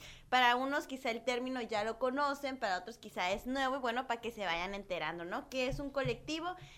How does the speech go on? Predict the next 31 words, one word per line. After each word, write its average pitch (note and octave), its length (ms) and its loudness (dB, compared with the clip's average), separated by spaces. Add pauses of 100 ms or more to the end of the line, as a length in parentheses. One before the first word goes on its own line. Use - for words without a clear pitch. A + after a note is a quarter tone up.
(140)
Y G#4 160 4
también F4+ 240 2
vamos E4 240 0
a D#4+ 40 -8
estar B3+ 240 8
hablando C4 340 4
sobre B3 400 0
la A#3 260 2
economía G3+ 680 -4
circular, A3+ 680 2
lo A3+ 160 0
que G3 60 -6
es F#3+ 80 -4
la G3+ 100 0
cooperación, B3+ 920 0
y G3+ 160 -6
ustedes G3+ 360 -8
ya G#3 220 -4
tú A3+ 140 -6
saben, D4 560 4 (260)
de A3+ 120 -2
esos A#3+ 200 -6
son C4+ 140 -2
los C4 160 -2
temas A#3 280 -2
que G#3+ 100 -2
vamos G3 200 -2
a G3+ 60 -6
estar D3+ 380 -8
aquí F#3+ 340 -2
tocando G3+ 580 0